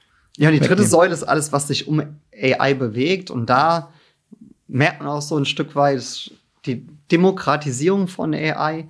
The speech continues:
Speaker 1: auf zwei Ebenen. A, ich stelle jedem Nutzer, jeder Nutzerin auf ihre Art und Weise das richtige Modell zur Verfügung. Also ich habe den ganz Standard Office-Nutzer, Microsoft Office-Nutzer, der kriegt den Co-Piloten,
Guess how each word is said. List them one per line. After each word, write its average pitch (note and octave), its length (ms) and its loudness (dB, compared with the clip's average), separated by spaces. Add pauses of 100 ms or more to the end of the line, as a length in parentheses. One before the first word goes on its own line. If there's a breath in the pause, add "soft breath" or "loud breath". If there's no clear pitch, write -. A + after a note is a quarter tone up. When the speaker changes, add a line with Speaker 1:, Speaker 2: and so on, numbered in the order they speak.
(240 soft breath)
Speaker 1:
auf - 180 -16
zwei C#3+ 300 0
Ebenen. E3+ 400 -4
A, F3 280 -4
ich D3+ 100 -6
stelle C#3 200 -2
jedem G#3 580 0 (380)
Nutzer, E3 760 -4 (180)
jeder C#3+ 220 -4
Nutzerin D3+ 680 -4 (360 loud breath)
auf - 340 -12 (300)
ihre E3+ 300 0
Art F3 200 0
und D3+ 220 -6
Weise D#3 240 -2
das - 180 -8
richtige D3+ 340 -4
Modell D3 380 0
zur C#3+ 220 -10
Verfügung. G#2+ 580 -10
Also B2+ 280 0
ich A#2+ 120 -6
habe C3+ 140 0
den C3+ 140 -2
ganz B2+ 240 -4
Standard D#3 600 -4 (1080 soft breath)
Office-Nutzer, F#3 800 -2
Microsoft E3 500 -4
Office-Nutzer, D3+ 640 -8
der C3 140 -4
kriegt D3 500 -10
den C3 160 -6
Co-Piloten, F3 920 -4